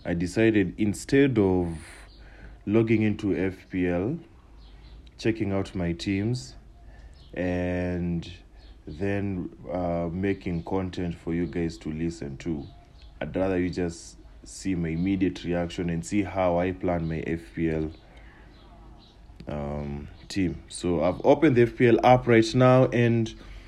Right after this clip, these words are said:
uh, I'm just seeing here, Man, Man United boost Europa League hopes with Brentford win, as they should,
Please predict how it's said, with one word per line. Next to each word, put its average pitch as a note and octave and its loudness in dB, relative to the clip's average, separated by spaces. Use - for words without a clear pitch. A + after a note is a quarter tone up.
uh, F#2+ 4
I'm F#2+ -2
just A2+ 0
seeing G#2 2
here, G2 2
Man, F#2 0
Man G2 0
United A2 4
boost G#2+ 4
Europa F#2+ 2
League F#2 2
hopes F#2 -2
with D#2+ -4
Brentford E2+ 0
win, E2 -2
as F2+ -2
they G2+ 2
should, G#2 2